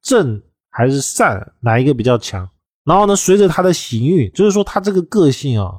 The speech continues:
还不是固定的，在不同的大运流年啊，他的这种状态啊，又会各种的起伏。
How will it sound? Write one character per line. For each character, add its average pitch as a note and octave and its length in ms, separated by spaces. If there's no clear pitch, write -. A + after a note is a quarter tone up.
还 C#3+ 100
不 D3+ 140
是 F#3+ 100
固 F3+ 160
定 D#3+ 240
的， F#2 160
在 F3 100
不 G#3 180
同 D#3+ 160
的 D#3+ 80
大 - 320
运 F3 240
流 B2 220
年 A#2 240
啊， A#2 160
他 - 160
的 D3+ 100
这 D3 60
种 C3+ 340
状 E3 240
态 C3 240
啊， G#2 80
又 C3+ 140
会 D3 140
各 D#3 240
种 A#2 160
的 A2+ 100
起 G#2 300
伏。 F#2+ 280